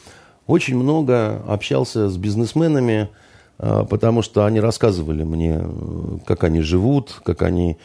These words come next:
выживают, как они дают взятки, значит, э, в правоохранительные органы, как они платят своим крышам бандитским, да, там разные всякие такие вот истории.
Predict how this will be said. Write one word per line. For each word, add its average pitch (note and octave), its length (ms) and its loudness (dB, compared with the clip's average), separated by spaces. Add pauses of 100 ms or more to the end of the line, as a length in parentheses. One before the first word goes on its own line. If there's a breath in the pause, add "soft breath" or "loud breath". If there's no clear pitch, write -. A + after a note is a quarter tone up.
(180 loud breath)
выживают, A#2+ 920 4
как G#2+ 180 -4
они F#2 160 -4
дают E2+ 300 0
взятки, E2+ 640 0 (320 loud breath)
значит, E2+ 540 0
э, E2+ 120 2
в - 60 -10
правоохранительные F2+ 640 2
органы, A#2+ 580 2
как G2 180 -6
они F#2 160 2
платят F2+ 340 0
своим E2+ 300 0
крышам C3 480 2
бандитским, G#2 520 -2
да, D3 140 4
там F#2 160 0
разные A#2 320 2
всякие G2+ 320 -2
такие E2+ 340 -4
вот D#2+ 160 -4
истории. D2+ 440 -4